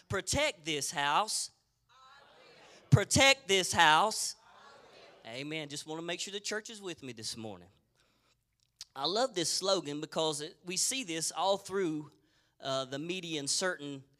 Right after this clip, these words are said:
um, entities as they market their product. "I love what you do for me." Toyota. I just had to throw that out there to you. All right. Um,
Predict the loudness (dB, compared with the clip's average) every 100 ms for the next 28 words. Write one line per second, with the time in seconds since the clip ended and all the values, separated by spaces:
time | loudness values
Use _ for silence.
0 | _ _ _ -6 -4 -6 -8 -16 _ _
1 | _ _ -8 -8 -8 -12 -10 -6 -4 -2
2 | 0 2 4 4 2 -4 -4 0 0 0
3 | -2 -10 -16 -16 -4 0 2 2 0 0
4 | -2 -2 -4 0 0 0 -4 -2 -2 -4
5 | -10 -20 _ _ _ _ _ _ _ _
6 | _ _ _ _ _ -2 0 0 0 -2
7 | -2 -4 -8 _ _ _ _ -16 -12 -12
8 | -10 -10 -10 -10 -14 -18 -18 -18 -18 -20
9 | _ _ _ _ _ _ _ _ _ _
10 | _ _ -16 -16 -18 -10 4 6 6 4
11 | -2 _ _ _ _ _ 2 4 4 0